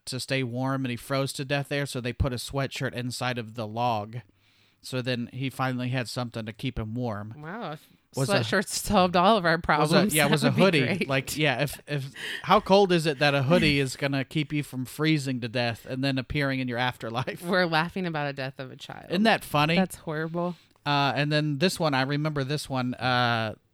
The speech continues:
Speaker 1: was the Tale of the Dead Man's Float, and we saw that one where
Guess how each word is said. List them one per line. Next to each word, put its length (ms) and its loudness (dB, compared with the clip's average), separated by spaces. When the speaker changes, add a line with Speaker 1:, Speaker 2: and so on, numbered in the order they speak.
Speaker 1:
was 220 -4
the 80 -10
Tale 440 2
of 140 -4
the 80 -4
Dead 300 0
Man's 360 0
Float, 640 -2
and 120 -6
we 100 -2
saw 260 0
that 240 2
one 220 -2
where 340 0